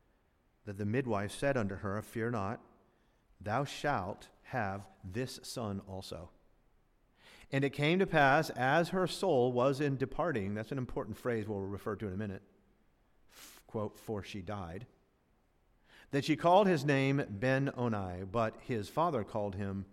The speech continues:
Benjamin. And Rachel died and was buried in the way to Ephrath, which is," here it is, "Bethlehem." By the way, let me say this too. Do you not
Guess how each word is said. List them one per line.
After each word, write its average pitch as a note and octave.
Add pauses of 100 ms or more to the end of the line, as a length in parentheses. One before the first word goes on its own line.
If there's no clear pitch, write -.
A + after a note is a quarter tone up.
(440)
Benjamin. G#2+ (1200)
And G#2+
Rachel A#2
died A#2+
and A#2+
was A2+
buried B2
in C3+
the B2+
way G#2
to -
Ephrath, F#2+ (380)
which A#2+
is," G2 (100)
here A2+
it B2
is, G2 (180)
"Bethlehem." G2 (1300)
By F#3+
the F#3+
way, C3
let D#3+
me F3
say F3
this B2+
too. A2+ (1500)
Do B2+
you A3+
not G#3